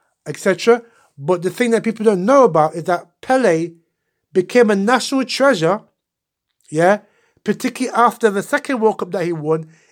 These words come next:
in nineteen sixty-two, when again, you know, Pele played a, a key part in Brazil winning that tournament in nineteen sixty-two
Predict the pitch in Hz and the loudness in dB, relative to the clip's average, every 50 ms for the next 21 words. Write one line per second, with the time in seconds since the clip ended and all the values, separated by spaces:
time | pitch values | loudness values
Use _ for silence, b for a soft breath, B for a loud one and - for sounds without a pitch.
0 | b b 175 175 180 208 220 220 214 196 - 196 - - - 214 - - 190 160 | b b -8 -2 -2 -2 0 -2 -4 -6 -8 -14 -14 -12 -14 -12 -10 -12 -12 -6
1 | - 311 233 208 220 226 - _ _ _ _ _ _ _ _ - 165 190 185 196 | -4 -4 -2 -2 -4 -8 -14 _ _ _ _ _ _ _ _ 0 0 2 4 4
2 | 180 220 226 220 202 160 - - - 214 196 180 165 165 - - 233 220 226 220 | 4 6 4 4 2 0 -6 -8 -4 -2 0 0 -2 -2 0 0 2 2 4 2
3 | 214 208 - _ - 233 214 208 202 196 180 160 165 b b b - 175 170 - | 0 -2 -6 _ -2 0 0 2 2 2 0 0 -2 b b b -12 -12 -12 -8
4 | - - 285 302 294 311 - 220 196 196 190 - - - _ _ _ _ _ _ | -2 0 0 0 0 2 2 4 4 4 2 -2 -10 -20 _ _ _ _ _ _
5 | 180 190 180 165 180 170 160 214 220 220 202 175 175 214 302 320 269 220 202 208 | -8 -8 -4 -2 -4 0 2 2 2 2 2 0 -2 -2 -2 0 0 0 0 0
6 | 202 196 b b b b b b b 147 208 220 180 165 _ - 233 214 202 202 | -2 -6 b b b b b b b -2 -2 -2 -2 -6 _ 0 0 0 2 0
7 | 202 208 202 - 180 180 202 214 208 180 180 175 - 170 165 - - 277 233 254 | -2 -4 -4 -6 -6 -6 -4 -4 -6 -8 -10 -14 -20 -18 -12 -8 -6 -4 -4 -6
8 | 269 | -8